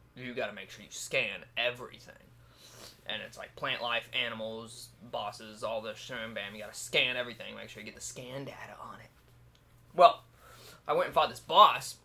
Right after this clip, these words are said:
<clears throat> scanned the boss. Didn't scan phase one of the boss. Scanned phase two of the boss and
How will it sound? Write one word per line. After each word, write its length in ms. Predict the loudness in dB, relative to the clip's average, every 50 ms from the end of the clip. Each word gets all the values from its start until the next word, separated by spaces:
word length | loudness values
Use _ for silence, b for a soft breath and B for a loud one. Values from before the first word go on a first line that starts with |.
| -10
<clears throat> 640 | -4 -2 0 2 2 2 0 -4 -10 -18 -20 -16 -12
scanned 300 | -6 2 4 4 4 4
the 40 | 4
boss. 400 | 0 -2 0 -2 -2 -4 -6 -12 -20 b b b b b b b b b b b b b b b b b b b b b -20 -20 -20 -20 -20 -20 -20 -20 -20 -18 -16 -6 0
Didn't 300 | 2 2 4 2 0 -4
scan 500 | -6 -4 2 6 8 8 8 6 4 0
phase 380 | 4 8 10 10 10 8 4
one 320 | 0 2 2 2 2 0 -4 -10 -8 -6
of 180 | -6 -6 -6
the 60 | -8
boss. 440 | -6 -4 -4 -4 -4 -6 -8 -10 -12 B B B B B B B B B B B B B B B B B B B B B B B B B -20
Scanned 360 | -14 -8 -4 -2 -2 -2 -4
phase 280 | -2 -2 -2 -2 -2 -4
two 320 | -2 2 2 2 2 0 -4 -8 -10 -12
of 180 | -10 -10 -10 -10
the 60 | -8
boss 480 | -6 -4 -2 -2 -4 -6 -8 -12 -16 -18 -20 -18
and 320 | -16 -14 -14 -14 -16 -18